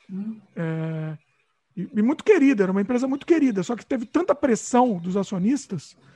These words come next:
Speaker 1: <laughs>
Speaker 2: e que, assim, eles tiveram que lançar o jogo sem estar completo. E foi uma,
Speaker 1: Certo.
Speaker 2: foi um caos, foi um, assim, nunca aconteceu isso na, na, na história dos games, assim.
Speaker 1: Nossa, mas esperou até dez de dezembro pra lançar e depois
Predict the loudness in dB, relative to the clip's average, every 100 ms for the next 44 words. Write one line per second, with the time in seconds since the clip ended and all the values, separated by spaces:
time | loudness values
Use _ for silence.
0 | _ -2 0 2 0 0 0 2 0 -2
1 | _ -2 -2 0 -6 -4 0 0 2 -4
2 | -2 -4 -6 -8 -10 -10 -8 -6 -6 -8
3 | _ _ _ _ _ -18 -8 -6 -6 -8
4 | -10 -8 -8 -4 -2 -4 -8 -12 -8 -8
5 | -8 -10 -14 _ _ _ _ _ -20 -12
6 | -10 -10 -2 0 0 -2 -6 -4 -4 -6
7 | -18 _ _ _ -14 -10 -8 -8 -8 -8
8 | -2 -2 0 -4 -6 -6 -6 -12 -16 -20
9 | -16 -16 -6 0 0 -2 -4 -4 -6 -4
10 | 0 0 -2 0 2 2 0 -2 -2 -2
11 | -2 -4 -6 -4 -2 -2 -4 -4 -2 -2
12 | -2 -4 -4 -4 -6 -8 -8 -10 -14